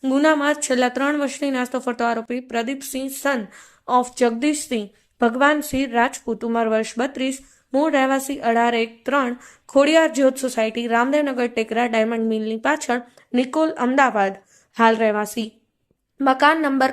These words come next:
ઓગણચાલીસ, જય ભોલે હોમ્સ, નાના ચિલોડા, અમદાવાદ શહેર, નાઓ હાલમાં દહેગામ નરોડા રોડ, ઝાક ગામના સ્ટેન્ડ પર ઊભો છે.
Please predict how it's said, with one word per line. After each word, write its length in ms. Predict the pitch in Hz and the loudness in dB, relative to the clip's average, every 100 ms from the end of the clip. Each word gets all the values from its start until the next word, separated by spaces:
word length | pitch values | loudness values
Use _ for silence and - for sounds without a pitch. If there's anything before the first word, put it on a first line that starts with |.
| - | 0
ઓગણચાલીસ, 540 | 226 226 220 208 240 - | 0 0 0 -2 -2 -2
જય 160 | 240 233 233 | 0 2 2
ભોલે 220 | 233 214 208 | 0 0 -2
હોમ્સ, 260 | 226 254 226 | -6 -6 -4
નાના 260 | 220 220 214 | -2 -2 -4
ચિલોડા, 340 | 214 214 226 226 | -2 0 -2 -2
અમદાવાદ 400 | 214 208 208 208 - | -4 -2 -2 -4 0
શહેર, 280 | 302 302 254 - - _ - | 2 2 0 -6 -20 _ 0
નાઓ 220 | 233 240 247 247 | 2 4 2 2
હાલમાં 520 | 269 302 285 269 262 | 2 2 0 0 2
દહેગામ 340 | 233 240 269 277 | 2 2 0 0
નરોડા 340 | 254 247 226 220 | 0 0 0 0
રોડ, 220 | 220 226 - - - 254 | -2 -4 -10 -20 -4 2
ઝાક 200 | 262 269 254 | 2 0 -2
ગામના 280 | 254 247 262 | 0 0 -4
સ્ટેન્ડ 260 | 262 226 214 | -4 -4 -2
પર 120 | 226 240 | -2 -2
ઊભો 180 | 220 208 | -2 -4
છે. 100 | - | -6